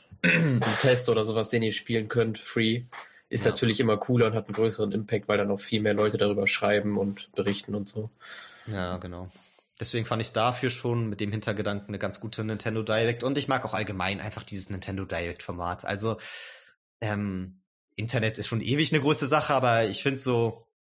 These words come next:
Speaker 2: ich hab das Gefühl, das ist die letzten Jahre noch krasser geworden, wie heftig einfach der Austausch ist,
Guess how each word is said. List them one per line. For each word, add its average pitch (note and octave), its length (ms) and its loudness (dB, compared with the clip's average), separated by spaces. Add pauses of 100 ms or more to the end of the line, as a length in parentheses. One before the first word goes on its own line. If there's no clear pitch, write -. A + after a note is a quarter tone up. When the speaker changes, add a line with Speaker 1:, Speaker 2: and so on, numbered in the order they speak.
Speaker 2:
ich - 80 -6
hab C3+ 80 2
das C#3+ 120 -2
Gefühl, C#3+ 200 0
das C3+ 160 4
ist A#2+ 120 -4
die C3+ 60 2
letzten C3+ 340 0
Jahre B2+ 280 2
noch B2 180 -2
krasser - 320 -2
geworden, A#2 520 0
wie A#2 360 -2
heftig C3 420 -4
einfach A#2 400 -4 (380)
der A#2 140 0
Austausch C3+ 540 2
ist, - 440 -2